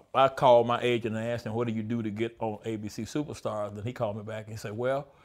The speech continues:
I know the person that makes that decision. We're gonna write the letter, and then we're gonna wait, and we're gonna, hopefully on Monday night, every, it's the only game in town, you have a good game, we're gonna send that letter." <laughs> So we played New England, end up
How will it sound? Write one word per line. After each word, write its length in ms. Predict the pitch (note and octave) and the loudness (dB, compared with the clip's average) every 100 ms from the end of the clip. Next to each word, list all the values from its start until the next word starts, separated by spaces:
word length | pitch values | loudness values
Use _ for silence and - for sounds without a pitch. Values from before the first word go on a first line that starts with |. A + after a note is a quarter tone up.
| - - | -14 -4
I 100 | A2+ | -2
know 200 | A#2+ C3 | 2 0
the 40 | |
person 480 | C3 C#3+ C#3 C#3 B2+ | 2 0 0 -2 -4
that 340 | A#2+ A#2 A#2 - _ - _ _ - | 0 0 -2 -8 _ -20 _ _ -2
makes 260 | C3+ B2+ | 0 2
that 180 | C3+ A#2+ | 0 -2
decision. 520 | A#2+ - D#3 C#3 G#2+ - _ - | -4 -2 0 0 -2 -12 _ -6
We're 160 | B2+ | 0
gonna 340 | C3 A#2 G#2 G#2+ - _ - | 4 4 2 -4 -16 _ -2
write 220 | A#2+ C#3 | 2 4
the 80 | E3+ | 4
letter, 500 | D#3 C#3 C3+ C3+ C3+ - _ _ | 6 6 4 0 -4 -14 _ _
and 120 | A2+ A#2+ | -6 -4
then 120 | A2+ | 0
we're 120 | A#2+ | 2
gonna 180 | A#2+ G#2 | 2 2
wait, 400 | A2+ C#3+ D3+ - | 4 6 6 2
and 120 | A2 G#2+ | -6 -4
we're 120 | A2+ | -4
gonna, 180 | G#2 G2 | -6 -8
hopefully 460 | - C#3+ D3 C3 | 0 4 4 4
on 160 | A#2+ A2+ | 0 2
Monday 260 | C3+ C#3+ | 0 0
night, 340 | C3 C3+ C3+ C#3 - - | 0 0 -2 -6 -10 -2
every, 180 | C3 B2+ - | 0 -2 -4
it's 120 | A2 | -4
the 60 | B2 | 0
only 200 | B2 B2+ | 0 2
game 260 | C3 C3+ C3+ | 0 0 -2
in 120 | C3+ | -2
town, 420 | C#3+ A#2+ A2 G#2+ | -2 0 -2 -4
you 100 | A#2 | 0
have 140 | A#2+ G#2 | 2 2
a 60 | |
good 240 | G2+ C3 A#2+ | 2 -2 -2
game, 300 | B2 A#2 G#2+ | -4 -4 -4
we're 140 | A2+ | -4
gonna 120 | G#2 G2 | -2 -4
send 240 | B2 A2 | -4 -4
that 100 | G#2+ | -4
letter." 240 | G#2+ G2+ F2+ - - | -4 -4 -6 -14 -4
<laughs> 100 | F#3 - D#3+ - D#3 - C#3 | -4 -2 -4 -4 -8 -8 -6
So 140 | - | -2
we 140 | A#2 C3 | 0 2
played 280 | C#3+ C3 | 4 4
New 200 | B2+ C3 | 2 0
England, 320 | C#3 C3+ F#2+ - - _ _ A#2+ | 0 -2 -6 -10 -20 _ _ -8
end 240 | A#2 A#2 | -4 0
up 180 | A#2 | 0